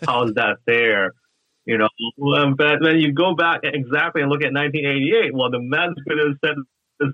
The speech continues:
Speaker 2: same thing, right? Well, we beat, we beat them ten out of eleven in the regular season, so maybe we should have all, all the league championship games at Shea. <laughs> Right? You know?
Speaker 1: <laughs>
Speaker 2: And,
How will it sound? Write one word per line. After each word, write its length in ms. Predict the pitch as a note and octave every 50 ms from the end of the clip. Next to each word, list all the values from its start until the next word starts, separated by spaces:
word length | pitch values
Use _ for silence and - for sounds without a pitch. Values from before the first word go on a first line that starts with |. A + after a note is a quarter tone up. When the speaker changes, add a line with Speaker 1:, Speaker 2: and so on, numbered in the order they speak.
| - E3
Speaker 2:
same 220 | D#3 D3 C3+ A#2+
thing, 340 | - - G3 F#3+ D3+ A#2 A2
right? 340 | G#2+ G#2+ G#2+ A2+ A#2 A#2 A#2
Well, 440 | A#2+ B2 B2 A#2 A#2 A#2 A#2 - _ _ _ _
we 140 | - C#3+ E3
beat, 220 | D3+ D3 C#3+ C#3 C#3 - _ - B2+ - - -
we 220 | B2 C#3 E3 E3 -
beat 240 | D3 D#3 D3+ C#3
them 200 | C#3+ C#3+ C#3 C#3 C3+
ten 200 | - C#3+ C#3 C3+
out 160 | - C3+ C3
of 40 | C3
eleven 360 | A#2+ A2+ A#2+ C#3+ D#3+ D3 D3
in 60 | C#3+ C3+
the 120 | B2 A#2+
regular 460 | A#2+ C3 C3+ C#3+ C#3+ D3+ C#3+ C#3+ C#3 C#3 -
season, 540 | E3 F#3 F#3+ E3 B2+ A#2+ A2+ A2 A#2 A#2+ - _ _ _ _ _ _ _ _ _ -
so 600 | C3+ C3 B2+ B2 A#2+ A#2+ B2 B2 B2 B2 B2 - _ _ _ _ _ -
maybe 160 | C3+ D3 D#3
we 240 | D3 D3 D3 D3+ D3
should 160 | C#3+ C#3+ B2+
have 120 | C3+ C3 - -
all, 360 | C3+ C3+ C#3+ D#3 D#3+ - - - -
all 320 | D3+ C#3+ C#3+ D3+ D3+ D3
the 220 | C#3 C3+ C3 B2+ B2
league 240 | B2 C#3 D3 C#3+ C3+ - -
championship 480 | C#3 C#3 C#3+ D3 C#3+ C#3 D3 C#3 B2 A#2
games 220 | B2+ B2+ C3 A#2+ B2
at 100 | A2+ A2+ A2 -
Shea. 380 | - G3 G3+ F3 - D#3 D3 - -
<laughs> 100 | - -
Right? 340 | D3 C#3+ - F3 D#3+ D3+
You 180 | C4+ B3 E3+ C#3+ -
know? 160 | D#3 C#3+ C#3 - -
Speaker 1:
<laughs> 320 | - D#4 D4 - A3+ F#3+
Speaker 2:
And, 160 | C#3+ D3+ C#3+